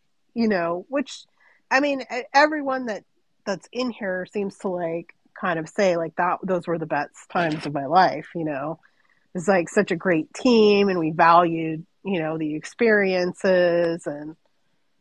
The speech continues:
and then there was some guy in there who, I don't have it outlined or anything, but who was kind of saying, like, nowadays all they care about is money,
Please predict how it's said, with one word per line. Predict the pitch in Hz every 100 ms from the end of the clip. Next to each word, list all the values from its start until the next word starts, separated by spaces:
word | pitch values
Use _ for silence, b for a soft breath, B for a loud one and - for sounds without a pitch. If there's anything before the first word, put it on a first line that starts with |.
| _ _ _ _
and | 190 240
then | 233
there | 226
was | 214 208
some | - 269 240
guy | 220 208
in | 196
there | 185 180
who, | 170 175
I | 170 190
don't | 190
have | 196 180
it | 170 - 180 _ -
outlined | 185 180 175 170 165
or | 165
anything, | 156 160 160 160 165
but | 165
who | 151 190
was | 165
kind | - 190
of | 156
saying, | - 208 170 160
like, | 160 160 160
nowadays | 170 202 196 190 185 165
all | 180
they | 170 156
care | 175 180
about | 165 165
is | 139
money, | 165 180 151 147 151